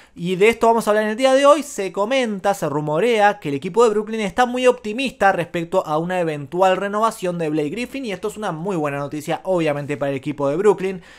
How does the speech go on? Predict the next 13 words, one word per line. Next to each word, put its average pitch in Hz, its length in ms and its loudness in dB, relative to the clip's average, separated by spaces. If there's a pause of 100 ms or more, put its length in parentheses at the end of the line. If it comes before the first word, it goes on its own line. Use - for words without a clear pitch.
(120)
Blake 170 160 -2
Griffin 180 240 0
ha 165 60 0
estado 165 300 4
muy 180 340 4
bien 156 260 0
realmente 135 500 -4
con 131 140 -4
el 131 80 -4
equipo 135 460 -6
neoyorquino, 143 640 -6
ha 156 40 0
estado 165 400 2